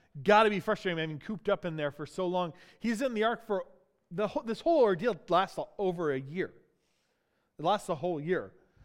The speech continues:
that he's in the ark. And, and oftentimes for our, for us, waiting on God's timing is some of the most difficult thing to do, right? This idea of even, even the fact that he sends out the dove and it comes back, sends out the dove, all that, that kind of stuff back and forth.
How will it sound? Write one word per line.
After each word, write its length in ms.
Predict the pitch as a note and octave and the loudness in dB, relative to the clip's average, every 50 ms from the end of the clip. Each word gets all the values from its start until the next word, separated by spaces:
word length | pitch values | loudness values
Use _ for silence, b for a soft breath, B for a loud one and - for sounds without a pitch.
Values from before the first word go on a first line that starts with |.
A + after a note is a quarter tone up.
| _ _ - | _ _ -4
that 100 | C#3+ C#3+ | -2 0
he's 160 | D3 D3 C#3 | 0 -2 -2
in 120 | D#3 D3+ C#3+ | -4 -6 -4
the 120 | C#3 D3 | -2 0
ark. 280 | D#3 C#3+ C3 - - b b b b b b b b - | 0 0 0 -2 -6 b b b b b b b b -2
And, 200 | G#3+ G#3+ G3+ G3 - - | 0 0 0 -2 -4 -2
and 140 | A3 G#3 A3 | 0 2 2
oftentimes 540 | C4 D4 C#4 - D#4 G#3 A#3+ A3+ G#3+ F3 - | 2 0 -2 -4 -6 -2 -2 -2 -2 -4 -6
for 220 | - G3 G3+ G3+ | -4 0 4 4
our, 260 | F#3+ F3+ F3 F3+ F#3 - - - - | 6 6 6 4 2 0 -6 -12 -6
for 300 | F#3 F#3 E3+ D#3+ E3+ A#3 | -2 0 2 4 4 2
us, 280 | C4 A3 - - - - - | 2 0 -4 -8 -18 -18 -14
waiting 520 | D3 C#3 D3+ F3 G3+ A#3+ B3+ A#3 A3 A3 | -10 -4 0 2 2 2 2 0 0 2
on 180 | G#3 G3 F#3+ E3+ | 2 2 0 0
God's 380 | B2+ E3 D#3 D#3+ E3 C#3 - - | 2 2 4 2 2 0 -6 -12
timing 720 | - - F3 G3+ A3+ G#3+ F#3 D3+ C3+ B2+ A#2 B2 C#3 D3+ - b b b b b b b b b | -6 -4 -2 0 0 0 -2 -4 -6 -8 -8 -10 -14 -16 -18 b b b b b b b b b
is 140 | b F3 - | b -4 -2
some 120 | - G#3+ G#3+ | 0 0 2
of 80 | G3+ F#3+ | 4 4
the 80 | F#3 F#3 | 4 4
most 260 | G3 F#3 D#3+ C3 - | 2 -2 -4 -4 -4
difficult 500 | - E3+ E3 E3+ F3 E3 F#3+ F3 C#3+ - | -2 -2 -2 -2 -4 -4 -4 -6 -6 -6
thing 220 | E3 D#3 D3+ D3 | -8 -8 -8 -8
to 100 | C#3 D3 | -8 -6
do, 240 | C#3+ D#3+ F3+ D#3+ G#2+ - - _ _ _ _ _ _ _ _ _ _ _ _ _ _ _ _ _ - | -4 -2 -2 -4 -4 -8 -12 _ _ _ _ _ _ _ _ _ _ _ _ _ _ _ _ _ -4
right? 200 | D#3 E3 E3+ E3 | -2 0 0 0
This 140 | E3+ F#3 E3+ | -2 -2 2
idea 320 | G#3 F#3+ F#3 A3 B3 A#3 | 2 2 2 4 2 2
of 80 | G3+ G3 | 4 2
even, 260 | A3 G#3+ G#3 A3 A3 - | 0 0 0 -4 -8 -6
even 240 | - F3+ F#3 G#3 G#3 | -4 -4 -2 -2 -2
the 80 | G3 F3 | -4 -2
fact 220 | G3+ G3 - - | -2 -2 -2 -2
that 100 | G3 F3 | -4 -4
he 100 | F#3 F3 | -4 -4
sends 480 | - - - G#3+ G3+ G3 F#3+ D#3 D#3 - _ b b b b b b | -6 -4 0 0 0 0 0 -6 -10 -14 _ b b b b b b
out 200 | F3+ G3 F#3+ - | 0 2 2 0
the 60 | F#3 | -4
dove 320 | D3 D#3 G3 G#3 G3+ F#3 | 0 2 4 4 4 2
and 80 | F#3+ F3+ | 0 -2
it 60 | E3+ | -6
comes 240 | - F3+ F3 E3 C#3+ | -6 -6 -8 -6 -4
back, 240 | C3+ F3 F3 E3+ - | 0 0 0 0 0
sends 200 | - F#3+ F#3 E3+ | -4 -8 -4 -4
out 140 | F#3+ F3+ E3+ | -4 -4 -2
the 60 | F3 | -2
dove, 180 | F3+ F3 E3 | -2 0 0
all 120 | E3 E3+ E3+ | 2 2 0
that, 160 | F3 F3+ E3+ E3+ E3+ | 0 -2 -4 -6 -6
that 260 | F3 F#3 F#3 E3+ - | -6 -6 -6 -6 -14
kind 160 | - G3 F#3+ | -12 -10 -8
of 60 | F3 - | -8 -8
stuff 240 | - F3+ D3+ - | -8 -8 -8 -6
back 180 | - E3+ E3 D#3 | -6 -6 -6 -6
and 120 | D#3+ D3+ | -8 -10
forth. 240 | - - G3 F#3 D#3 | -8 -4 -4 -4 -4